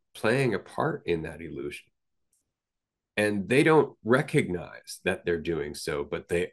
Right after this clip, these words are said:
are being paid. And it's really important to recognize that, that their entire life perpetuating this illusion, depending on this illusion, believing in this illusion, has a reward system.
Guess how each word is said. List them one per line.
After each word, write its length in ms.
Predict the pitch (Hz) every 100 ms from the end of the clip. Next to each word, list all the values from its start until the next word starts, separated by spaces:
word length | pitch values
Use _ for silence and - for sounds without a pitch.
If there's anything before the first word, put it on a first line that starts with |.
| -
are 320 | 104 127 147
being 500 | 139 123 131 127 123
paid. 500 | - - 127 104 - _ _ _ _ _ _ _ _ _ _ _ _ _ _ _ -
And 140 | 107
it's 240 | 110 104 113
really 300 | 117 127 127
important 420 | 123 - 113 127
to 80 | 127
recognize 760 | 139 170 151 101 90 80 80
that, 280 | - 78 76
that 140 | - 95
their 220 | 165 202
entire 400 | 170 165 170 135
life 380 | 117 147 175 -
perpetuating 720 | 117 - 98 101 90 85 80 _ -
this 200 | 92 92
illusion, 520 | 85 87 87 - 85
depending 460 | - - 90 92 85
on 140 | 82
this 180 | 85 -
illusion, 460 | 82 80 80 78 78
believing 560 | 82 95 165 135 98
in 60 | 92
this 200 | 101 -
illusion, 560 | 85 117 131 107 80 - _ _ _ _ _
has 220 | 135 135
a 80 | 147
reward 440 | 147 135 - -
system. 460 | - - - - -